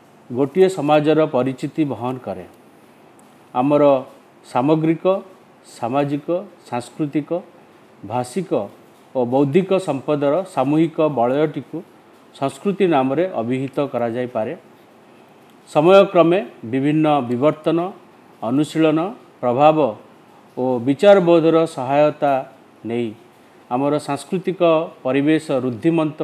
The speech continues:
ହୋଇଥାଏ। ଆମର ଐତିହ୍ୟ, ଧର୍ମଧାରା, ଲୋକ ଉପାଦାନ, ସାହିତ୍ୟ, ଶିକ୍ଷା, କଳା, ପରମ୍ପରା, ଉତ୍ସବାନୁଷ୍ଠାନ,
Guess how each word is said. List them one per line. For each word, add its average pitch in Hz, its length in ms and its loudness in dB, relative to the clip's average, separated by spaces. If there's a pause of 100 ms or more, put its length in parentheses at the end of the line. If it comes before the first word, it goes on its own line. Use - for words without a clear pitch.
ହୋଇଥାଏ। 117 340 -6 (920)
ଆମର 147 260 4 (380)
ଐତିହ୍ୟ, 165 480 0 (560)
ଧର୍ମଧାରା, 151 680 2 (560)
ଲୋକ 135 220 -4 (180)
ଉପାଦାନ, 143 420 2 (720)
ସାହିତ୍ୟ, 147 460 -2 (360)
ଶିକ୍ଷା, 139 420 -6 (640)
କଳା, 135 320 4 (840)
ପରମ୍ପରା, 151 520 2 (500)
ଉତ୍ସବାନୁଷ୍ଠାନ, 156 960 2